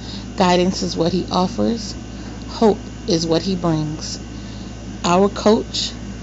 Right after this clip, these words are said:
leader of our team. Pops is more endearing. Daddy is more likely.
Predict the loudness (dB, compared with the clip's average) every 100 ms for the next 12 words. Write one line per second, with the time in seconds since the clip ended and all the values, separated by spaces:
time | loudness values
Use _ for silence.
0 | -8 -2 4 6 6 4 2 2 2 0
1 | 0 0 0 -4 -8 -12 -12 -12 -12 -12
2 | -12 -12 -10 -10 -10 -6 4 4 4 0
3 | 4 6 6 6 6 6 6 4 2 0
4 | -4 -10 -12 -12 -12 -6 4 6 6 4
5 | 4 2 4 2 2 0 0 -4 -4